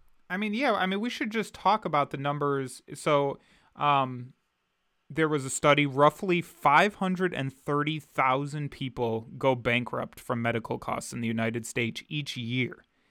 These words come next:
Half a million people each year. And I mean, that's a testament to how much Americans will suffer in silence, you know? Like, all these people going fucking bankrupt from fucking medical bills.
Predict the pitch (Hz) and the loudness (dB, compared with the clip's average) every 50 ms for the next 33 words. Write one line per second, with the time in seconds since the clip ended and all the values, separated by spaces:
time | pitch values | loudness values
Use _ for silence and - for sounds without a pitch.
0 | _ _ _ _ _ - - - 190 208 233 226 - - 196 180 175 170 175 180 | _ _ _ _ _ -18 -6 0 2 2 2 0 0 -2 0 2 2 4 2 2
1 | 180 180 175 160 - - 160 160 147 - 127 123 - - 156 156 143 - - 127 | 2 0 -2 -4 -6 -6 -8 -8 -6 -4 -4 -6 -4 -6 -8 -8 -8 -8 -10 -8
2 | 123 135 139 131 120 117 113 113 - - - - - - 170 170 175 175 170 175 | -4 -2 0 0 0 0 -2 -4 -8 -18 -20 -20 -10 -2 2 2 4 4 2 2
3 | 185 233 247 - 285 - - - 160 151 - - 156 151 135 117 143 127 - 139 | 2 2 2 0 -4 -2 2 2 0 2 0 -2 -2 -2 0 2 0 2 4 2
4 | 135 135 135 131 131 127 - - - 127 127 127 127 127 117 - - 131 117 - | 2 4 4 2 2 2 -2 -6 -6 -6 -2 0 0 0 0 -2 -4 -8 -6 -6
5 | 127 120 - - 131 127 - - 131 120 117 113 113 - 135 117 113 113 110 110 | -6 -6 -2 0 0 -2 0 -2 -4 -2 -2 -4 -2 -2 -2 -2 0 -2 -2 -4
6 | 110 110 - - - - 123 131 131 127 131 131 123 - 131 127 123 - - _ | -6 -8 -10 -14 -12 -10 -4 -2 0 0 0 0 2 2 2 2 2 -2 -6 _
7 | - - - - - _ _ 180 196 208 214 226 240 240 226 226 - - 208 202 | -20 -20 -20 -20 -20 _ _ 0 2 4 4 4 2 0 -2 -4 -4 -2 -2 0
8 | - 202 185 180 185 180 175 170 156 - - 190 185 - 175 160 139 170 165 170 | 2 0 2 2 2 2 2 0 -2 2 2 2 2 2 -2 0 2 2 2 2
9 | 170 - 196 196 185 - - 185 165 151 - - 202 190 - 190 160 147 143 143 | 2 0 -2 -2 -2 -4 -6 -6 -6 -6 0 2 2 2 2 -2 -2 2 4 4
10 | 156 185 - - 226 214 208 233 233 240 240 233 - | 4 4 2 0 0 2 2 2 2 2 0 -4 -8